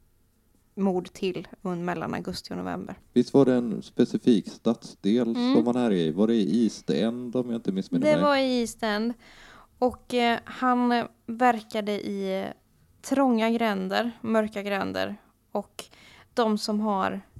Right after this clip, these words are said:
Speaker 1: varit vittne till Jack the Ripper, eh, säger som du var inne på, man har en bild av hur han ser ut. Och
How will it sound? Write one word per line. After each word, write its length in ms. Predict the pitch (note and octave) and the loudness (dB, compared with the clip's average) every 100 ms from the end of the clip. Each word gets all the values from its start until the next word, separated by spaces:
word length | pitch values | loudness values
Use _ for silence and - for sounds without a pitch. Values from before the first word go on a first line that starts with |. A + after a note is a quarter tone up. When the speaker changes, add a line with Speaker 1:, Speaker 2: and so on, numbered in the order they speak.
| - _ _ - | -20 _ _ -6
Speaker 1:
varit 260 | G#3+ - | -6 0
vittne 560 | A3 A#3+ _ - B3+ B3 - _ _ - | -2 -2 _ -2 2 2 0 _ _ -4
till 200 | A3 G3 | -2 -2
Jack 180 | F#3+ - | -4 -4
the 120 | F#3+ | -4
Ripper, 400 | F3+ - - - - - - - - _ | -6 -4 -4 -4 -16 -20 -20 -20 -20 _
eh, 320 | D2+ - - - - | -6 -6 -8 -10 -14
säger 340 | - A#3+ G#3+ G#3+ | -4 2 4 4
som 160 | A3+ | 0
du 140 | G#3+ G3+ | 0 0
var 100 | G#3 | 0
inne 240 | G3+ G#3+ | 0 -2
på, 300 | G#3+ G#3+ G#3+ - | -2 -2 -2 -8
man 340 | C#4+ A3+ G3+ G#3 | -16 -4 -2 2
har 120 | G3 | 0
en 100 | G3 | 0
bild 200 | F#3+ F#3+ | -4 -4
av 60 | |
hur 80 | F#3 | -4
han 100 | F3+ | -6
ser 180 | - G3+ | -6 0
ut. 260 | G#3 G3 | 0 0
Och 120 | - | -8